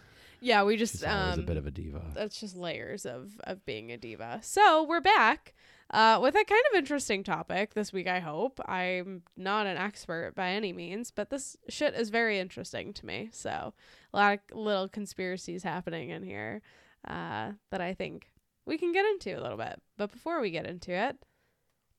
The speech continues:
Speaker 1: some items of the housekeeping variety. <laughs>
Speaker 2: Oh, it's a new way of saying it. That's, that's fun. That tickles me.
Speaker 1: Yeah, I'm trying to, uh, catfish people into listening to this part.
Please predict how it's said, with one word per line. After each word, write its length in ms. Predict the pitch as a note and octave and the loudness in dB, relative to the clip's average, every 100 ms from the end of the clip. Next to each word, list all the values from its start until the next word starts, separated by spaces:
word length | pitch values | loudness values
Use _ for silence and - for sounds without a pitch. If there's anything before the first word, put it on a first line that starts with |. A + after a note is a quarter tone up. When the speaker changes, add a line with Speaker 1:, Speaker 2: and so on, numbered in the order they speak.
| _ _ | _ _
Speaker 1:
some 200 | - C4+ | -2 -2
items 640 | C4+ C#4+ B3+ G3 G3+ G#3+ - | 2 2 4 4 2 -4 -4
of 160 | G3+ | -4
the 80 | G3 | -4
housekeeping 600 | G3+ A3+ A3+ A3 - F3+ | -2 -2 -2 -10 -8 -10
variety. 680 | D#3+ E3+ D3 E3 G#3+ C4 G#3 - | -8 -6 -6 -4 2 2 2 -10
<laughs> 60 | - | 4
Speaker 2:
Oh, 180 | E4+ | 8
it's 120 | - C#3+ | 10 10
a 60 | |
new 220 | B2 B2+ | 10 10
way 200 | C#3 C#3 | 12 10
of 120 | A2 - | 8 4
saying 560 | - - C#3 C#3 E2+ | -2 2 2 2 0
it. 160 | C#2+ C#2 | -2 -2
That's, 320 | E2+ F2+ - | -2 -2 -6
that's 240 | - F#2+ | -4 -4
fun. 400 | - - A2 G#2+ | -4 -4 -2 0
That 140 | D2 - | -2 -2
tickles 360 | A2 F2 D#2 | -2 -2 -4
me. 200 | D2 D2 D2+ | -4 -6 4
Speaker 1:
Yeah, 180 | A#3 G#3 | 6 6
I'm 180 | G#3 | 4
trying 260 | A3 A#3+ G#3 | 0 0 0
to, 60 | F#3 E3+ E3 - | 0 0 0 -2
uh, 240 | F3 E3 | -2 -2
catfish 480 | G3 G#3 - F#3 F#3 | -2 -4 -4 -6 -6
people 260 | F#3 F3 E3+ | -8 -6 -6
into 160 | E3 | -6
listening 380 | G#2+ F3 - A2 | -8 -8 -10 -14
to 120 | - G#3 | -12 -14
this 120 | - | -12
part. 240 | - - | -4 -2